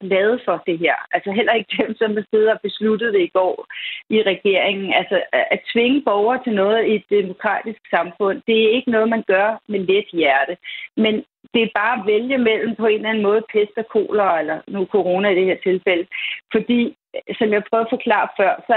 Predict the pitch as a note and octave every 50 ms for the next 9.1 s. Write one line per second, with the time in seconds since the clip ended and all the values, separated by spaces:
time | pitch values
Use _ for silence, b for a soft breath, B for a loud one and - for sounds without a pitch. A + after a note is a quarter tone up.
0 | G#3 G#3 G#3 A3 A#3+ A#3 - - - G3+ - - G#3 G#3+ G3+ G3+ G3 - - A#3+
1 | B3 B3+ B3+ - - _ - A3+ G#3+ G3+ F#3 F3+ - G3 F#3 F#3 D#3+ - - -
2 | C4 C4+ - - - C#4 C4 - B B B B B _ _ - - A#3+ A3 A#3
3 | A3+ - - - A#3 A3 - _ - A3+ A3+ A3+ B3 C4+ B3+ - A3 G#3 G#3 A3
4 | G#3+ - B3+ A3 G3 G3+ G3+ - _ _ _ _ _ - G3+ G3+ G3+ - A3+ F#3+
5 | F#3 F#3+ G3 F#3+ G3+ F#3+ F#3+ G#3+ A#3 A3 G3 A#3 A#3 A3+ C4 - - - - G#3
6 | G#3 G3+ G3+ A#3 A#3 A3 - - - A#3 G#3 G3+ G3 F#3+ F#3+ F#3 F3+ F3+ F3 F3
7 | E3+ D#3+ - - G3 F#3 F3 D#3 - - - - - - _ _ A3 G3+ G3 -
8 | - A3 G#3+ G#3+ A3+ A3+ - _ - G#3+ G3 - _ - A3 G3+ - G3 F#3+ F#3
9 | F#3